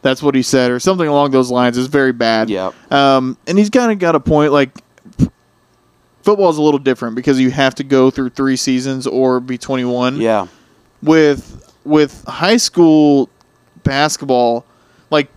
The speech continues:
Speaker 1: you already see these kids that are doing these travel leagues that are playing against top-tier athletes.
Speaker 2: I don't know, man. See
Speaker 1: Bronny, like, I'm saying, but Bronny,
Speaker 2: Yeah.
Speaker 1: like, he's playing on this
Speaker 2: Yeah.
Speaker 1: insane team that's playing against insane, and, and other insane teams that are going high draft picks.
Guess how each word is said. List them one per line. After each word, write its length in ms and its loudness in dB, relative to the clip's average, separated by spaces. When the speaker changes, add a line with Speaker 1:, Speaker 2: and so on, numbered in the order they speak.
Speaker 1:
you 160 0
already 200 4
see 360 -4
these 220 -2
kids 340 0
that 100 0
are 60 0
doing 320 -2
these 160 -4
travel 480 0
leagues 360 2
that 120 2
are 240 2
playing 280 -2
against 220 -6
top-tier 920 -2
athletes. 500 0
Speaker 2:
I 80 -4
don't 160 -4
know, 220 -14
man. 360 -20
See 180 -8
Speaker 1:
Bronny, 540 -2
like, 180 0
I'm 100 0
saying, 240 0
but 180 0
Bronny, 460 -2
Speaker 2:
Yeah. 300 -10
Speaker 1:
like, 180 0
he's 220 -6
playing 240 0
on 80 0
this 180 -2
Speaker 2:
Yeah. 80 -6
Speaker 1:
insane 480 -4
team 320 -4
that's 140 -6
playing 220 -2
against 140 -6
insane, 640 -4
and, 420 -4
and 160 -6
other 320 2
insane 480 -4
teams 300 -4
that 100 0
are 80 0
going 220 -2
high 260 -2
draft 340 -4
picks. 380 -2